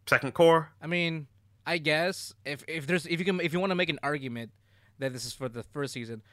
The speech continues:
Speaker 2: they're using the wrong poster. This is, like, a, this is the second <laughs> season's poster.
Speaker 1: Yeah, yeah,
Speaker 2: That's why.
Speaker 1: yeah.
Speaker 2: 'Cause I, I think they wanna, 'cause in this case, 'cause i-, i-, it's either that or y-, they're arguing, 'cause there's no, they're not even labeling this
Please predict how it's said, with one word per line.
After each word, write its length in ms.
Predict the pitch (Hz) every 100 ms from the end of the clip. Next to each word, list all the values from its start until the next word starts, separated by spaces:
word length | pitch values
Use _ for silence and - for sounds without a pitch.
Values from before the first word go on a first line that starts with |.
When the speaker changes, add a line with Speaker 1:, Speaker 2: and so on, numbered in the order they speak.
| _ _ _ _ _ _ _ 117
Speaker 2:
they're 140 | 139
using 380 | 139 190 180 180
the 100 | 143
wrong 220 | 135 131
poster. 400 | 135 147 127 104
This 220 | 113 131
is, 100 | 139 131
like, 120 | -
a, 80 | 127
this 160 | 147
is 100 | 151
the 80 | 131
second 420 | - 156 - 123
<laughs> 20 | -
season's 500 | - 143 131 127 -
poster. 400 | 139 131 - 127
Speaker 1:
Yeah, 680 | 139 135 127 120 117 110 98
yeah, 520 | 117 117 110 107 104
Speaker 2:
That's 180 | 123 -
why. 180 | 131 120
Speaker 1:
yeah. 460 | 113 104 101 98 98 - - - _ - - -
Speaker 2:
'Cause 220 | 165 170 -
I, 80 | 160
I 20 |
think 160 | 160 226
they 40 | 202
wanna, 220 | 185 180 -
'cause 160 | 175 151
in 120 | 147
this 160 | 202
case, 400 | - 214 175 - - _ _
'cause 160 | - 160 175
i-, 40 | 175
i-, 200 | 202 185
it's 140 | 175 202
either 140 | 180
that 220 | 160 202 208
or 80 | 175
y-, 180 | 156 165
they're 200 | 143 151
arguing, 540 | 160 170 147 143 131
'cause 140 | 120 139
there's 140 | 151
no, 100 | 160
they're 140 | 165 170
not 140 | 185
even 200 | 175 139
labeling 380 | 135 147 131 120
this 380 | 113 104 -